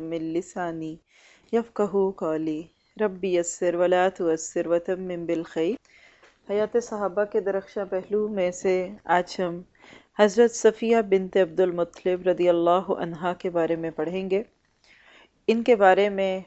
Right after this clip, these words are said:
مورخین یعنی تاریخ لکھنے والوں نے کہا کہ حضرت صفیہ رضی اللہ عنہا وہ پہلی مسلمان خاتون ہیں جس نے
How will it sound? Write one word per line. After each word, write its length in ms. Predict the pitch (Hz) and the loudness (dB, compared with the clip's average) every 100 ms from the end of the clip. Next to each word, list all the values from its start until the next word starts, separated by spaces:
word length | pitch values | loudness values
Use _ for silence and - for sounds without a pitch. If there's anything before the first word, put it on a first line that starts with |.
| _ | _
مورخین 760 | 185 175 170 165 185 185 214 214 | -2 0 0 -2 -6 -8 -4 -2
یعنی 200 | 175 185 | -2 -4
تاریخ 480 | 202 190 214 214 | 0 2 2 0
لکھنے 300 | 208 190 196 | -4 -4 -4
والوں 300 | 185 175 175 | 0 0 0
نے 140 | 202 202 | -2 -4
کہا 400 | 185 175 180 185 - _ _ - - _ | -4 0 0 0 -8 _ _ -20 -20 _
کہ 120 | - 196 | -2 4
حضرت 340 | 220 214 254 | 4 8 6
صفیہ 420 | - 214 - 220 | 6 0 0 2
رضی 340 | 226 220 202 196 | 4 4 4 4
اللہ 380 | 185 190 202 202 | 6 4 4 2
عنہا 560 | - 180 170 170 160 - _ _ _ | -2 -4 -6 -8 -8 -12 _ _ _
وہ 120 | 196 240 | -2 4
پہلی 400 | 220 208 233 254 | 4 4 2 -2
مسلمان 600 | 220 - 202 190 196 214 | 0 2 4 4 4 2
خاتون 520 | 220 190 - 202 220 | 2 4 4 0 0
ہیں 220 | 220 208 | 0 0
جس 340 | 202 202 - | 0 -4 -4
نے 220 | 208 214 | 0 0